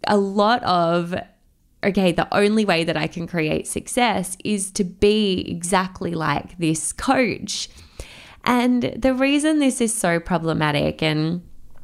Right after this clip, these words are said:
you know, I, I want this to sound less ranty and more supportive, because that's far more my style, is that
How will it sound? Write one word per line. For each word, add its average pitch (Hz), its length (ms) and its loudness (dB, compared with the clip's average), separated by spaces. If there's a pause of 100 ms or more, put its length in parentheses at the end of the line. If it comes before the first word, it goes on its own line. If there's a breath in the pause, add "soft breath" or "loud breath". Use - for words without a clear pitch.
you 208 120 4
know, 196 100 2
I, 180 480 0 (400 loud breath)
I 185 100 2
want 202 200 -2
this 214 180 0
to 180 120 -2
sound 170 580 0 (120)
less 185 480 0 (100)
ranty 175 800 2
and 170 240 2
more 170 640 2
supportive, 170 1000 0
because - 440 -4
that's - 340 -4
far 185 320 0
more 180 220 0
my 165 180 -2
style, 170 760 0
is 190 160 -2
that 202 420 -2